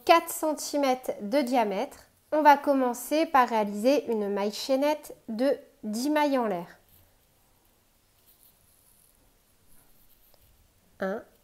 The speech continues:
deux, trois, quatre,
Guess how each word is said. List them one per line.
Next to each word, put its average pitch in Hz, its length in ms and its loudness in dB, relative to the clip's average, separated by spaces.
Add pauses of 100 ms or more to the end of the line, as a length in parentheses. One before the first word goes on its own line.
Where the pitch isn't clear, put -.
(500)
deux, 196 400 -6 (1200)
trois, 220 380 -8 (920)
quatre, - 520 -12